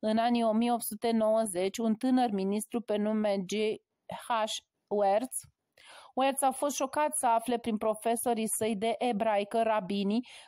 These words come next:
că douăzeci și doi octombrie nu fusese Yom Kippur în o mie opt sute patruzeci și patru,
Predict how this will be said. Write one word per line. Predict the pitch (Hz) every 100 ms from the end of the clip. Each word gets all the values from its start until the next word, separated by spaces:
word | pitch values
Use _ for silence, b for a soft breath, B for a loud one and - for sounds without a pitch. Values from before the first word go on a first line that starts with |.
| B
că | 254
douăzeci | 240 302
și | 269
doi | 247 262
octombrie | 220 226 220 214 240
nu | 226
fusese | 220 226 - 226 -
Yom | 220 208 214
Kippur | 214 226 - 208
în | 214
o | 214
mie | 208 202
opt | 208
sute | - 226 220 -
patruzeci | - 220 220 214 226
și | - 254
patru, | - 196 196 208